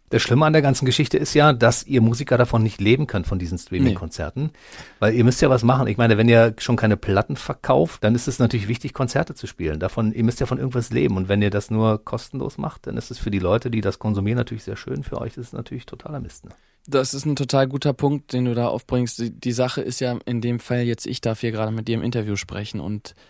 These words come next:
Speaker 2: äh, ich hab sehr, sehr viel Glück gehabt und natürlich ist diese Zeit auch für mich existenziell belastend,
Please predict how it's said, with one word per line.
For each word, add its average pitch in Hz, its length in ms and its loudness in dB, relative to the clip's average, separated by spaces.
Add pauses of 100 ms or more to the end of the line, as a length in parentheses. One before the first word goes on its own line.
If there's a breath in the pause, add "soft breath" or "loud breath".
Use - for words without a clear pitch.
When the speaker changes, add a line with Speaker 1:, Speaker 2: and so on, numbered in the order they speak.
(240 soft breath)
Speaker 2:
äh, 110 120 -4
ich 117 140 -4
hab 117 160 -4
sehr, 120 160 2
sehr 120 160 0
viel 113 160 -4
Glück 120 220 -2
gehabt 113 300 -4
und 120 60 -4
natürlich 123 440 -2
ist - 100 -14
diese 113 180 -8
Zeit 113 480 -6
auch 113 200 -4
für - 140 -4
mich 123 380 -2
existenziell 113 720 -6
belastend, 117 840 -4